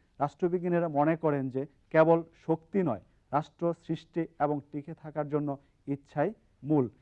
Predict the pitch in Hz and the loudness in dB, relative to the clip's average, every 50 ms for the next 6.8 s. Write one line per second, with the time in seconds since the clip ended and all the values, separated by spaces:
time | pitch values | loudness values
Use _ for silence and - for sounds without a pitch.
0 | _ _ _ - 156 165 175 185 185 185 185 185 - - 160 156 165 170 156 160 | _ _ _ -2 0 0 2 2 2 0 0 -2 -2 -4 0 2 2 0 0 -2
1 | - 175 165 160 170 165 165 160 160 _ _ _ _ _ _ - 165 165 165 165 | -4 -4 0 2 0 0 0 -4 -8 _ _ _ _ _ _ -4 0 0 0 0
2 | 151 143 135 147 151 147 147 151 - _ _ _ _ _ - 131 139 139 135 139 | 0 -2 -2 -2 0 0 -2 -4 -10 _ _ _ _ _ 2 2 4 4 4 0
3 | 147 143 127 131 131 127 - _ _ _ _ _ _ - 113 123 - 160 160 - | -2 -6 -6 -6 -6 -6 -10 _ _ _ _ _ _ -14 -12 0 2 2 2 2
4 | - 180 170 180 175 - - 170 160 - - 175 160 143 143 - - _ _ _ | 0 0 0 0 -2 -2 -4 -4 -4 -2 -2 0 0 0 0 -2 -6 _ _ _
5 | _ _ _ _ _ - 165 156 - - _ _ _ 175 175 175 _ - 175 160 | _ _ _ _ _ -6 -6 -6 -6 -12 _ _ _ -10 -10 -8 _ -2 0 0
6 | 151 185 233 - _ _ _ - 123 135 - _ - 147 165 | 0 0 -2 -8 _ _ _ -4 -4 -4 -4 _ -6 -6 -6